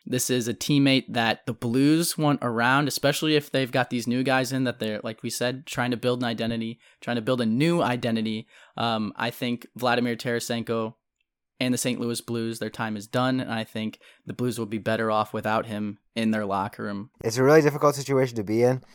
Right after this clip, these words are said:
Speaker 2: and the first, like, two weeks of these trade rumors were very painful, but th-, at this point, it's just become, uh, y-, you broke up with your ex, but they refuse to, to pack up their stuff and move out of your apartment because you share the lease. It's like, okay, the painful stuff is over.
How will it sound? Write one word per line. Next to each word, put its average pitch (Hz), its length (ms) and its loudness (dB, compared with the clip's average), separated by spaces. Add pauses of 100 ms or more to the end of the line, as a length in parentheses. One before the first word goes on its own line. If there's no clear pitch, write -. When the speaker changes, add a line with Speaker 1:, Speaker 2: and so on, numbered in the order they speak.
(340)
Speaker 2:
and 104 340 2
the 104 100 -4
first, 117 360 6
like, 110 200 6
two 117 240 2
weeks 110 360 0
of 104 120 -2
these 110 160 0
trade 104 240 0
rumors 110 280 0
were 107 80 -4
very 98 180 2
painful, 101 400 0
but 101 160 -2
th-, 98 180 -2
at - 160 -2
this 110 180 -2
point, 117 300 0
it's - 160 -4
just 107 180 -4
become, 95 500 0 (600)
uh, 110 380 6
y-, 117 180 -2
you 120 140 2
broke 120 300 6
up 120 100 4
with 110 140 2
your 104 120 6
ex, 101 300 4
but 98 320 0
they 107 180 0
refuse 104 400 -2
to, 98 360 2
to 98 440 0
pack 110 220 -2
up 104 80 0
their 101 120 -4
stuff 98 260 0
and 98 80 -8
move 95 160 -6
out 95 140 2
of 92 40 -2
your 90 120 0
apartment 85 420 0
because 92 260 -10
you 90 80 -8
share 95 240 -2
the 87 100 -4
lease. 80 360 -10
It's - 180 -8
like, 87 220 -6
okay, 85 300 -4 (640)
the - 80 0
painful 147 480 4
stuff 143 240 6
is 117 140 2
over. 113 420 6